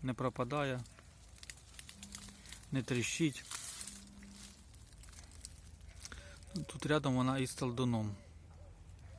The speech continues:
Ну і Хеллоуін. Грудочки невеличкі, я ставив тут, е, дві грудочки невеличкі. Отака лоза на ньому, оце вже третій рік. Отаку я залишив з прошлого року.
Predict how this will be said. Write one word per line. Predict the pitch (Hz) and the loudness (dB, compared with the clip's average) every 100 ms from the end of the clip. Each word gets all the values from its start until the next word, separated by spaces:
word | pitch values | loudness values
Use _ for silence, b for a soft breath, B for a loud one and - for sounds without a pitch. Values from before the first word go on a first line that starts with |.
| - - - - - B B B B 190 | -12 -12 -14 -16 -20 B B B B 10
Ну | 180 | 12
і | 165 - - | 12 10 4
Хеллоуін. | - 156 139 131 120 | 10 12 12 12 10
Грудочки | 147 170 143 120 - | 10 10 10 8 6
невеличкі, | 147 170 190 170 - | 8 10 10 8 6
я | 139 127 | 6 6
ставив | - 131 117 | 8 8 8
тут, | 127 - - B B B B B - | 2 -2 -8 B B B B B -6
е, | 269 135 123 | 2 4 4
дві | 127 135 139 139 | 2 0 6 10
грудочки | 151 170 151 123 - 147 123 B B | 10 10 8 6 8 6 6 B B
невеличкі. | 139 135 139 131 - 135 120 B B B B B B | 4 6 8 6 4 2 2 B B B B B B
Отака | 185 - 139 139 | 4 6 10 12
лоза | 131 135 160 156 - - | 12 12 10 10 8 4
на | 135 | 6
ньому, | 135 131 123 127 | 8 8 8 4
оце | - 123 | 4 4
вже | 120 117 - - - - - | 6 4 2 -16 -18 -12 2
третій | 131 131 131 131 | 6 8 8 8
рік. | 143 139 - - B B B B B - - - - - - - - - - - - 143 | 8 4 0 -12 B B B B B -14 -14 -14 -12 -12 -10 -12 -12 -12 -12 -14 -4 0
Отаку | 123 117 135 | 4 6 8
я | 123 | 8
залишив | 123 123 113 - 127 113 - - | 8 6 6 6 6 4 -2 -10
з | - | -2
прошлого | - 165 - 147 143 | 4 4 8 8 10
року. | 143 127 131 | 8 4 0